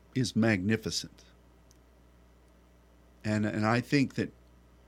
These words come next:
we, we need to really meditate on this and study it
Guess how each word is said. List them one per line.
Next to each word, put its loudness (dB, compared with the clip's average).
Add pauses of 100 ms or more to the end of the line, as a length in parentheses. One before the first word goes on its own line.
(420)
we, 4
we 0
need 0
to 0
really 2 (1300)
meditate 4 (380)
on -4
this -4 (280)
and -4 (1200)
study 4 (480)
it 0